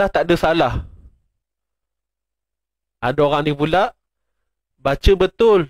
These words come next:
dengan menguasai seluruh perbincangan sifat dan makhraj. Ha, ada orang pandangnya dalam sikit.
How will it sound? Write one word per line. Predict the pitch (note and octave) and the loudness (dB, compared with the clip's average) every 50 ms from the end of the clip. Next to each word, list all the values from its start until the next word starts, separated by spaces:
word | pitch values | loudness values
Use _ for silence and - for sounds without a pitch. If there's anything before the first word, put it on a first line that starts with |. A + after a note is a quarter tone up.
| _ _ | _ _
dengan | _ C3 C#3+ D3 D#3+ D3+ D3+ | _ -8 -6 -4 -4 -4 -2
menguasai | D#3 D#3 D#3 D#3 E3 E3 D#3+ D3 - - D#3+ A2 F3+ F#3+ F3 D3+ | -2 -2 -2 0 0 -2 -2 -2 -2 -2 -2 0 2 2 2 0
seluruh | - - - E3+ F#3 F#3+ G#3 A3+ A#3 A3 E3+ C3+ - | -2 -2 0 0 2 2 4 4 4 2 2 0 -4
perbincangan | - - D3+ D3+ D#3 D3+ - D#3+ D3+ D#3+ E3 D#3 C#3+ | -6 -4 -2 -2 -2 -2 -2 -2 -2 -2 -2 -4 -4
sifat | - - D#3+ D3+ - - E3+ D3 - D3 | -4 -4 -4 -4 -2 -2 -2 -2 0 -2
dan | C#3 C#3+ D3 | -2 -2 -2
makhraj. | C#3+ C#3+ - D3 C#3+ B2+ A2+ G#2 - - _ _ _ _ | -2 -2 -2 0 0 0 0 -2 -4 -12 _ _ _ _
Ha, | - G2 F#2+ - G#2 B2+ D3 | -16 -12 -8 -6 -4 -2 -2
ada | D#3+ | 0
orang | E3 E3 F#3+ F#3+ | 0 0 -2 -2
pandangnya | - D#3+ E3+ F3+ F3 F3 F3 F#3+ G3+ G3 F3 | -2 -4 -4 -2 -2 -2 -2 0 0 0 0
dalam | F3 E3+ E3+ E3+ E3+ E3+ | 0 0 0 0 -2 -2
sikit. | E3 - - G#3+ - - | -6 -8 -6 -8 -8 -8